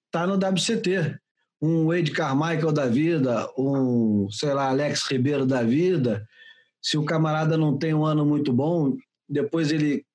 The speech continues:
vai no Challenger e arruma dois, três resultados, ele fez a vida dele, igual alguns havaianos fizeram no, no Triple Crown. Isso não muda nada, continua a mesma coisa. Mas, às vezes, é um pouco injusto, né?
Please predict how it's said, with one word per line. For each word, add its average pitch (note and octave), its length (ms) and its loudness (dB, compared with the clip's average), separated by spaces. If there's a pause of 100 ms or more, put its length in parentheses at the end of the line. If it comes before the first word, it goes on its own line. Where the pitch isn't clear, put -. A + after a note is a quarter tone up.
(180)
vai D3 240 -2
no D3 180 0
Challenger D#3 440 0
e D3+ 120 0
arruma C#3+ 340 0
dois, C#3+ 240 0
três C#3 220 -2
resultados, D3 640 0
ele F#3 160 0
fez F3 320 0
a F#3+ 60 0
vida G3+ 240 2
dele, F3+ 320 2
igual D#3+ 500 0 (160)
alguns C#3+ 360 0
havaianos D3+ 460 0
fizeram D3+ 600 0 (520)
no, D3 600 0
no D#3 160 0
Triple D#3+ 400 0
Crown. C3 380 -2 (220)
Isso A#3+ 240 -2
não G3 80 4
muda E3 260 0
nada, A2 400 -2
continua C#3+ 400 -2
a C#3 40 2
mesma C3+ 360 0
coisa. G#2+ 340 -2 (760)
Mas, D3+ 380 -2 (120)
às E3 140 -2
vezes, A3 200 2
é C4 40 0
um B3+ 80 0
pouco B3 220 -2
injusto, F3+ 500 2
né? F#3+ 280 0